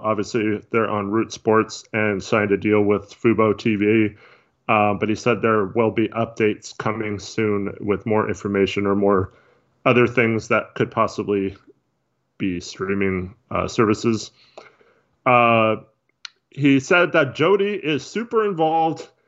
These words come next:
She's super competitive. She pushes the front office to be better. She wants to win. Uh, basically everything <laughs> against what people say about Jody.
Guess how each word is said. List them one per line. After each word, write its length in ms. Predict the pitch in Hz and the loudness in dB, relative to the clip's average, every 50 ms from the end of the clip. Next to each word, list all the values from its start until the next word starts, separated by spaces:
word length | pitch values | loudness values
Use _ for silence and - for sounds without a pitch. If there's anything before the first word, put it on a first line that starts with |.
| _ _ _ _ _ | _ _ _ _ _
She's 280 | - - 139 120 110 - | -4 -2 -2 -2 0 0
super 280 | - 190 202 - 220 | 2 2 2 2 0
competitive. 800 | - 208 190 160 - 170 156 147 151 147 139 147 139 143 131 131 - _ _ _ _ _ _ - - _ _ | 0 0 -2 -2 0 0 0 2 2 0 0 0 0 0 -2 -6 -12 _ _ _ _ _ _ -20 -20 _ _
She 200 | - - 135 120 | -8 -4 -4 -4
pushes 420 | 117 - - 175 185 - 196 180 | -2 0 0 0 0 0 -2 -2
the 100 | - - | -2 -4
front 340 | 131 - - 143 151 147 147 - | -6 -4 -2 -2 -2 -2 -2 -2
office 340 | 135 135 131 - 131 127 - | -2 -2 -2 -2 -4 -8 -6
to 140 | - - 110 | -8 -10 -8
be 180 | 90 - 98 95 | -8 -8 -10 -10
better. 440 | - _ - 160 175 175 175 165 | -6 _ 2 4 4 4 4 2
She 200 | - - - 120 | 0 -2 -4 -4
wants 300 | 104 95 104 101 90 - - | -4 -4 -6 -8 -10 -8 -8
to 100 | - 101 | -8 -8
win. 540 | 87 85 104 151 190 190 185 185 180 160 - _ _ _ _ _ _ _ _ _ _ _ _ - | -4 0 2 4 6 6 4 2 -2 -6 -10 _ _ _ _ _ _ _ _ _ _ _ _ 0
Uh, 420 | 117 113 113 110 107 107 104 98 95 95 - _ _ _ _ _ | 2 2 2 2 2 0 0 -2 -4 -8 -14 _ _ _ _ _
basically 520 | - 131 127 127 127 - 120 117 107 98 - - | 0 2 2 2 0 -4 -4 -4 -4 -4 -2 -2
everything 840 | - 156 131 156 139 - - 127 - - 185 180 156 147 147 117 - _ | 0 0 2 0 -2 -2 -4 -6 0 2 2 2 2 0 -4 -8 -12 _
<laughs> 100 | _ - | _ -8
against 580 | 127 120 123 - - 127 131 127 127 - - - | -8 -8 -6 -6 -6 -4 -4 -6 -10 -14 -16 -10
what 240 | 113 110 113 110 - | -6 -6 -6 -4 -4
people 320 | - 123 117 - 113 104 | -6 -6 -2 -2 -4 -4
say 260 | - - - 131 143 | -2 0 2 2 2
about 280 | 147 135 143 139 127 - | 4 4 2 2 2 0
Jody. 420 | 143 139 135 131 135 135 131 131 | 0 0 0 0 0 -2 -2 -6